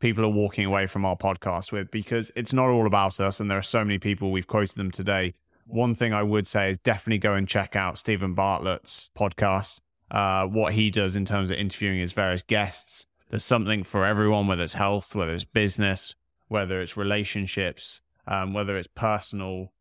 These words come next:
progress. It's really, really cool. Um,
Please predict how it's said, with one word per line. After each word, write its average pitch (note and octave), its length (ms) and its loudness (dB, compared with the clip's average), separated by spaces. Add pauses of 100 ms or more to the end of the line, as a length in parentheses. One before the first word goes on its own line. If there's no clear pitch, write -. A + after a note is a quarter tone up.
(220)
progress. G#2+ 680 0
It's G2 140 -8
really, A2 320 4
really G2+ 320 2
cool. G2 480 2 (340)
Um, F#2 540 0